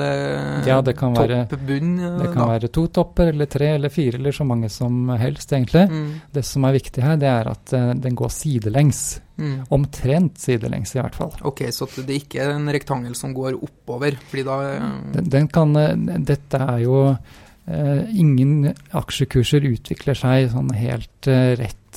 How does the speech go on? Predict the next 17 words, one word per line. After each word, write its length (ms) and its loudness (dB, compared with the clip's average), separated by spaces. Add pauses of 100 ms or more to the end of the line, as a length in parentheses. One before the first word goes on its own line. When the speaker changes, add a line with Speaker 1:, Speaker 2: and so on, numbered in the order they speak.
Speaker 2:
i, 340 0 (180)
som 380 -4
det 160 2
gjerne 240 2
gjør 240 4
i 160 4
lærebøker 720 2
for 180 -4
teknisk 380 -4
analyse. 460 2 (440)
Det 120 4
vil 180 4
alltid 320 0
være 640 4
avvik 640 0
og, 540 2
og, 380 0